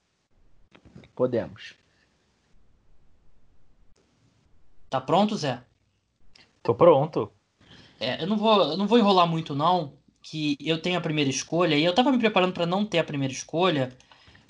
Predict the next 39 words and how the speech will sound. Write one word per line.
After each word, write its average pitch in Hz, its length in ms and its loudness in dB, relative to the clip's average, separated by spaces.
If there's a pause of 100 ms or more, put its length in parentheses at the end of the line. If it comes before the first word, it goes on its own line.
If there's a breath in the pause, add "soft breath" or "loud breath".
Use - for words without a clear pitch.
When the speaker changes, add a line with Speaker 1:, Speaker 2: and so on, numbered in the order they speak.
Speaker 2:
porque 165 800 2
não 208 100 0
precisa 202 340 -2
nenhuma 185 360 0
preparação 165 600 0
pra - 180 -4
o - 220 -6
que 143 140 -10
vai 143 100 -2
fazer 139 220 -6
com 143 80 -6
a - 20 -12
primeira 135 240 -4
escolha 131 280 -6
geral. 123 440 2 (240 loud breath)
Eu 135 120 0
já 135 80 2
até 139 180 2
anotei 143 300 0
aqui 127 180 -2
na 127 80 -2
minha 127 120 -2
tabela. 127 560 2 (280 loud breath)
É 151 160 8
o 180 80 4
Patrick 165 320 2
Mahomes, 135 480 -4
pra 123 180 -12
mim, 120 160 -8
o 127 40 -4
melhor 127 240 -2
jogador 123 320 -6
da 120 100 -8
N 117 80 -6
F 127 200 -4
L, 160 240 6 (480 soft breath)
ainda 120 260 -2
jovem, 165 680 6 (380)
é... 127 840 -2